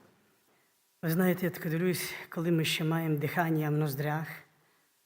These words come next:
коли ми маємо ще життя. І ви знаєте, це одна відповідь: милосердя Боже, воно обновилось над нами. Слава Богу! Ви знаєте, я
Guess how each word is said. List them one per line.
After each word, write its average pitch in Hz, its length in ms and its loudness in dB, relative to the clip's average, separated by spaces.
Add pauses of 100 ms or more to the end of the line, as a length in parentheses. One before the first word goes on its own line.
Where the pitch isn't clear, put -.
(380)
коли 170 200 2
ми 165 100 6
маємо 160 320 6
ще 160 180 0
життя. 147 580 -2 (1200)
І 151 60 -8
ви 151 80 -2
знаєте, 165 720 0
це - 180 0
одна 233 220 0
відповідь: 165 520 0
милосердя 170 680 2
Боже, 175 420 0 (640)
воно 165 180 6
обновилось 147 640 2
над 147 200 -2
нами. 139 320 -4 (920)
Слава 185 420 6
Богу! 170 400 2 (2000)
Ви 196 60 4
знаєте, 190 680 6 (160)
я 170 320 2